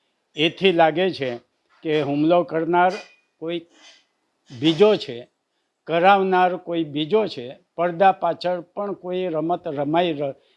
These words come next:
રહી હોય એવું પણ મને ડાઉટ છે. કારણ કે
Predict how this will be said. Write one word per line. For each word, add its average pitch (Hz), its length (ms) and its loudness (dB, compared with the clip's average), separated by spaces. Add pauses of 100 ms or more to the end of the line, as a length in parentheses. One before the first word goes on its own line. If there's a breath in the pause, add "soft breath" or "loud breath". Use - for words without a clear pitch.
(160)
રહી 175 300 2
હોય 143 280 0 (460 soft breath)
એવું 196 280 0
પણ 208 240 0
મને 175 300 2
ડાઉટ 143 340 -2
છે. 131 180 -10
કારણ 170 320 -4
કે 185 120 -6